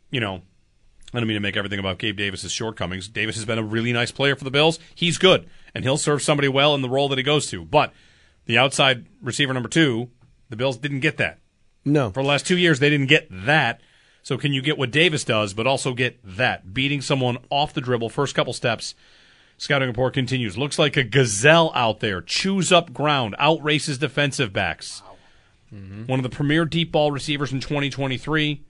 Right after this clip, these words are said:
Speaker 1: More than just a vertical threat. Ability to snap routes off sharply, create separation, can hit the brakes and let defenders run right by on comebacks and curls.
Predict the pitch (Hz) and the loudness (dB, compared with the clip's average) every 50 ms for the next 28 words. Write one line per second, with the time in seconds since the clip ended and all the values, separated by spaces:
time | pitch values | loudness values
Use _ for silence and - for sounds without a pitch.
0 | - - - _ _ _ _ _ - 110 110 120 131 151 160 151 160 151 131 147 | -20 -20 -20 _ _ _ _ _ -8 -4 0 2 4 4 4 4 2 -2 -2 -2
1 | 135 - 139 113 135 143 143 - 131 127 - - 147 139 131 127 - - - - | -2 -2 -2 0 0 -2 -2 -2 -6 -8 -6 -2 0 0 0 0 -2 -6 -18 -20
2 | - - - - 107 98 123 131 127 120 113 - - - 139 135 131 131 - - | -18 -18 -16 -12 -6 -2 0 2 2 0 -2 -4 -4 -2 0 0 0 0 0 0
3 | 135 131 127 123 - - 131 123 117 - - 135 120 120 - 120 123 107 - - | 0 0 0 0 0 0 0 0 0 -2 -2 -2 -2 -2 -4 -6 -8 -8 -8 -6
4 | 117 117 131 143 123 - - 151 131 - 123 123 120 117 - 131 120 117 - - | -4 -2 -2 -2 -2 -2 0 0 0 0 -2 -2 -2 -2 -2 -4 -4 -6 -8 -12
5 | - - - - 101 87 - 151 165 170 - 156 120 127 135 135 135 123 - 127 | -20 -18 -14 -12 -12 -8 -4 -4 -4 -2 -2 -4 -2 0 0 0 0 0 -2 -4
6 | 120 123 127 - - - - 135 127 120 120 104 98 101 120 135 131 127 123 120 | -4 -4 -4 -6 -8 -6 -6 -4 -4 -4 -6 -6 -6 -4 -2 -2 0 0 0 0
7 | 113 101 120 117 117 113 107 104 - - 120 113 113 110 104 - - 95 82 - | 0 0 -2 0 0 0 -2 -4 -4 -2 -2 0 0 -2 -2 -2 -6 -10 -6 -4
8 | 117 110 107 101 98 - - | -2 -2 -2 -2 -4 -6 -10